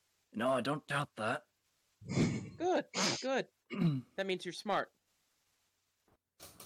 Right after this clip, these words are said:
Speaker 2: So, your daughter got taken by a priest, yeah, mad priest guy. That sucks. Um, but you owe a debt to the god of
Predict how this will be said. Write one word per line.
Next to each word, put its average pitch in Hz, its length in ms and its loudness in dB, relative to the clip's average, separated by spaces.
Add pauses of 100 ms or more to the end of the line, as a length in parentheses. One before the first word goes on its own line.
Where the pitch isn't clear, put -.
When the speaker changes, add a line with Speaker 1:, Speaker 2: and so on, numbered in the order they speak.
(2250)
Speaker 2:
So, 220 300 4 (1300)
your 233 120 6
daughter 233 300 6
got 220 200 4
taken 208 320 0
by 190 180 6
a 180 80 4
priest, 170 440 -2 (260)
yeah, 147 280 4
mad 180 340 2
priest 156 360 -2
guy. 110 320 -4 (380)
That 135 160 -10
sucks. - 520 -2 (680)
Um, 131 380 -4 (680)
but 254 220 4 (280)
you 233 220 2
owe 220 120 4 (360)
a - 60 -18
debt 202 240 2
to 185 100 -4
the 151 80 -4
god 151 240 4
of 127 80 -6